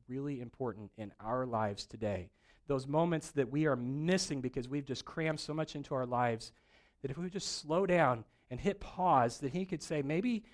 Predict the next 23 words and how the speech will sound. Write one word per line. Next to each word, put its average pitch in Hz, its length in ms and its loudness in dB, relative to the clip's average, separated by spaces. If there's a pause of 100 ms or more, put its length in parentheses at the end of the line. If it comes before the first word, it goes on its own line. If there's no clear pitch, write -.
(320)
maybe 190 240 4
this 226 160 0
pace 196 260 0
of 151 80 -6
life 151 240 2
is 123 100 -4
not 131 200 -4
good 131 120 -2
for 143 120 -6
you. 139 180 -2
It's 117 160 -8
not 104 140 -8
sustainable. 135 580 -6
Maybe 147 260 0
the 180 120 0
things 175 260 -2
you're 151 100 -2
doing 143 260 -4
to 147 120 -8
yourself 123 360 -4
need 123 180 -8
to 110 80 -10
change." 107 540 -8